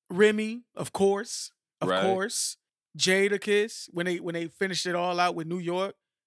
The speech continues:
Speaker 1: I thought
Speaker 2: Yes.
Speaker 1: that was fire. But the, the, the,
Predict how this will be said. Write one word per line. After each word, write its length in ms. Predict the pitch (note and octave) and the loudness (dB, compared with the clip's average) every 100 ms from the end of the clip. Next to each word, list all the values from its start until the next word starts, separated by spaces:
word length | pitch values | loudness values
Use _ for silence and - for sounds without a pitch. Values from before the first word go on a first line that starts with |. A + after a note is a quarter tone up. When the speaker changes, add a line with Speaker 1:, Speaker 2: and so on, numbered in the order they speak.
| - | -4
Speaker 1:
I 80 | |
thought 140 | F3 D#3+ | 0 0
Speaker 2:
Yes. 80 | D3 | 0
Speaker 1:
that 200 | D#3 F#3 | -2 -2
was 140 | E3+ | -4
fire. 500 | - F3+ F3+ F#3+ G#3 _ _ _ _ _ | -2 -2 -2 -4 -8 _ _ _ _ _
But 320 | D3+ F3+ F3 - D#3+ | 0 4 4 0 -2
the, 320 | E3+ - C#3 | -2 -2 -6
the, 320 | D3 C3+ C3+ | -6 -6 -8
the, 420 | C#3+ C#3 B2 C3 | -8 -6 -6 -10